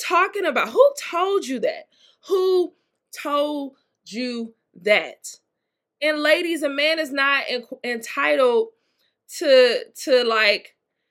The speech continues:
honestly, honestly, honestly, he's not even entitled to spend money on you, okay? He's not entitled to it.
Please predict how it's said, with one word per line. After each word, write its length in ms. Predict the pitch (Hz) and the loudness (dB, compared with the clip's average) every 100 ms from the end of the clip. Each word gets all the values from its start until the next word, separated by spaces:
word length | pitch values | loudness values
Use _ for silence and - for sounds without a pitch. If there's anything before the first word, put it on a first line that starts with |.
| _ _ | _ _
honestly, 720 | 403 587 622 554 494 508 480 - _ | 0 4 4 4 6 6 6 -4 _
honestly, 720 | 285 339 349 - 311 302 285 _ _ - | -2 0 -4 -4 -4 -4 -8 _ _ -4
honestly, 720 | 240 254 285 277 254 254 262 _ _ _ _ | -2 0 -4 -4 -4 -4 -14 _ _ _ _
he's 180 | - 370 | -2 -2
not 220 | 339 330 | 0 0
even 180 | 359 262 | 0 -2
entitled 520 | 220 208 247 247 233 | -4 -4 -2 0 -2
to 100 | - | -6
spend 340 | 202 - 185 175 | -14 -10 -10 -8
money 320 | 190 208 196 | -6 -4 -6
on 180 | 165 139 | -8 -10
you, 180 | 117 - _ _ _ _ | -16 -20 _ _ _ _
okay? 520 | 208 262 226 220 226 _ _ _ _ _ | -4 2 2 2 -2 _ _ _ _ _
He's 160 | - 339 | -6 0
not 200 | 349 349 | 2 2
entitled 500 | 277 240 311 302 - - | -2 0 2 2 0 -6
to 160 | 175 | -8
it. 160 | - | -10